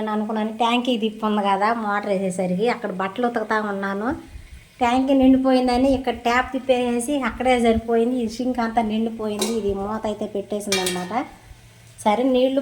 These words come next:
పోతే పోయినీళ్ళే, ఈ మాపేద్దాం కదా అని చెప్పాను అని అనుకున్నాను. మాపేద్దామని చెప్పానని బకెట్లో నీళ్లు కూడా తీసుకొచ్చాను, ఇల్లు కూడా ఊడ్చాను. ఈ మాపేసే కర్ర దేవులాడితే కర్ర ఉంది కానీ కింద అది తుడుచుకునేది అయితే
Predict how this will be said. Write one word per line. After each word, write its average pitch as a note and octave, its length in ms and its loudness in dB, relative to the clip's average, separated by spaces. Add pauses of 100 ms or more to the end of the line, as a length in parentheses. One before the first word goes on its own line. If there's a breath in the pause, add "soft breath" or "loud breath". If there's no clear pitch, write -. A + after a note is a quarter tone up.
పోతే C4 260 4 (120)
పోయినీళ్ళే, B3 560 2 (160)
ఈ A#3+ 60 2 (100)
మాపేద్దాం A3+ 640 0
కదా G#3+ 220 0
అని G#3+ 160 -4
చెప్పాను G#3 340 -2
అని G3+ 140 -4
అనుకున్నాను. G3+ 520 -4 (680 loud breath)
మాపేద్దామని A#3 720 2
చెప్పానని A3+ 480 -2 (100)
బకెట్లో A3+ 440 -4 (120)
నీళ్లు A3 260 0
కూడా A3 220 2
తీసుకొచ్చాను, G3+ 800 -4
ఇల్లు G#3 240 -4
కూడా G#3 220 -2
ఊడ్చాను. G3 420 -4 (960 loud breath)
ఈ - 20 4 (320)
మాపేసే B3+ 680 2 (100)
కర్ర A#3+ 220 4 (100)
దేవులాడితే A3+ 420 4 (140)
కర్ర A3+ 200 0 (100)
ఉంది A3+ 180 0
కానీ A3 280 2 (240)
కింద A3+ 200 2 (100)
అది G3+ 100 2 (100)
తుడుచుకునేది A#3+ 560 2
అయితే G#3 200 0